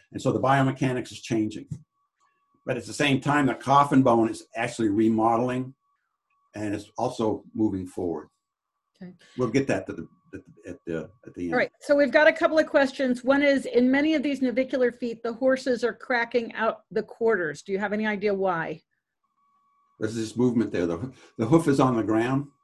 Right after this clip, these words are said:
Speaker 1: Too much pressure there.
Speaker 2: Okay.
Speaker 1: Cracks in, like I said on Wednesday,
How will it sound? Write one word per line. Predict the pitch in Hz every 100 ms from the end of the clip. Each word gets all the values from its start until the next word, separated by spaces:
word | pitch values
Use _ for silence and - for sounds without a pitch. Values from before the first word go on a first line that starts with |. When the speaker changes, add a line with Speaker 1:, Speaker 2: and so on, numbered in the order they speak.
| _ _ _
Speaker 1:
Too | 131
much | 127 -
pressure | - 127 131 123
there. | 123 147 - _ _ _ _ _ _ _ _
Speaker 2:
Okay. | - 170 165 _ _ _
Speaker 1:
Cracks | 170 180
in, | 180 - - - _ _ _ _ - - - - _ _ -
like | 147 143
I | 135
said | 165 160
on | 156 143
Wednesday, | 147 160 156 151